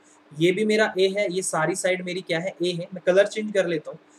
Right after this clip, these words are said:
भाई, कोई ऐसा है जिसको, अ, ये क्लियर ना हुआ हो, कोई ऐसा क्लास में बैठा है जिसको ये पॉइंट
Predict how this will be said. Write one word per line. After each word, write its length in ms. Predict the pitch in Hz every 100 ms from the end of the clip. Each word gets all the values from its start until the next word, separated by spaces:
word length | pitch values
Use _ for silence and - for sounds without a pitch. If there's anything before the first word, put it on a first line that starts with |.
| _ 156
भाई, 160 | 202
कोई 180 | 226 247
ऐसा 280 | 208 196 233
है 160 | 220 226
जिसको, 400 | 208 - 226 233
अ, 180 | 220
ये 80 | 180
क्लियर 460 | 196 190 196 220 196
ना 80 | 190
हुआ 280 | 202 190
हो, 120 | 151 - _ _ _ _ - _ _ _
कोई 200 | 196 208
ऐसा 220 | 190 190
क्लास 340 | 220 208 185 -
में 80 | 202
बैठा 240 | 190 190
है 60 | 214
जिसको 200 | 202 -
ये 80 | 214
पॉइंट 300 | 208 190